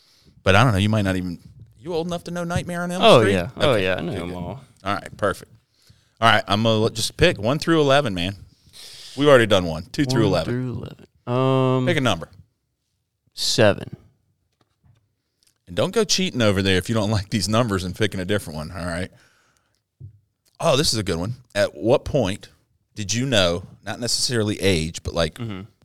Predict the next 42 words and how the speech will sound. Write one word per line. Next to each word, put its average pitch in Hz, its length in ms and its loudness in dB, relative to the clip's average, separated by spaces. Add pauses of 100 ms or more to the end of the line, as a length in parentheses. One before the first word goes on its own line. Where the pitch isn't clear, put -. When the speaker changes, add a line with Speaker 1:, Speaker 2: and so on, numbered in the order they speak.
Speaker 1:
when 104 180 4
was 101 160 2
your 104 160 2
aha 95 400 2
moment 92 460 -4 (500)
that - 160 -12
you 110 60 -4
wanted 110 140 -2
to 101 40 -8
be 113 100 -4
a 110 40 -2
golf 110 240 -2
course 120 160 -6
superintendent? - 500 -10 (1600)
Speaker 2:
Um, 147 580 4 (800)
really 151 540 2
around 117 360 2
that 110 160 0
same 113 280 0
time, 104 420 -2
you 101 60 -6
know, 98 460 -6 (140)
after 104 280 -4
I'd 95 100 -4
been 101 120 -4
working 95 300 -6
on 92 160 -8
a 95 40 -12
golf 92 240 -10
course 95 240 -18
for 95 140 -16
a 95 60 -12
year, 95 360 -8
I'd, 95 280 -8
I'd 101 140 -6
seen 107 260 0
it 101 120 -4
through 98 180 -6
all 92 160 -2
the 90 80 -14
seasons, 90 840 -12
uh, 87 520 -8